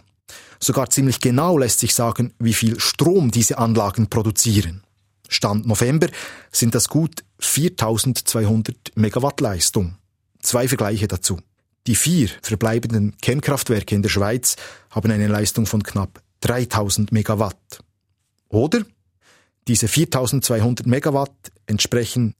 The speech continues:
rund zwanzig Prozent der Stromleistung in der Schweiz. Innerhalb der letzten Jahre haben also die Schweizer Energieversorger einen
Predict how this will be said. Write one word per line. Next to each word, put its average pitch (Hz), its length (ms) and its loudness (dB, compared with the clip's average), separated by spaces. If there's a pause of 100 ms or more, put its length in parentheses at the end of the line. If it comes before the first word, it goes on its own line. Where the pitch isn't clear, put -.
(100)
rund 151 480 0
zwanzig 123 480 -2
Prozent 113 500 0 (220)
der 113 60 2
Stromleistung 110 640 0
in 120 100 2
der 196 80 0
Schweiz. - 560 -8 (880)
Innerhalb 113 380 2
der 120 100 2
letzten 113 280 0
Jahre 110 240 0
haben 110 180 0
also 104 160 0
die 104 100 0
Schweizer 110 400 0
Energieversorger 117 840 2 (260)
einen 104 360 0